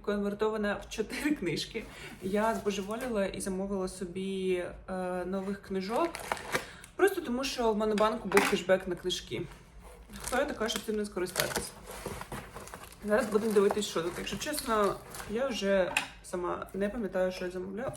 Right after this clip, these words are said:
Ні, ладно, пам'ятаю. <laughs> Хотіла обманути вас.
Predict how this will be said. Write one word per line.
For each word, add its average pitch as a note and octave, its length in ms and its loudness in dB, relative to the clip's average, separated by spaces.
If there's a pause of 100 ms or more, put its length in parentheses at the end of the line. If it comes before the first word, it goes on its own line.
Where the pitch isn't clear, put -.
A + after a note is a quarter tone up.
Ні, F3+ 120 2
ладно, D#3+ 240 -2
пам'ятаю. F3+ 340 -6 (380)
<laughs> - 920 -4
Хотіла G#3+ 320 2
обманути F#3 540 0
вас. F#3 340 0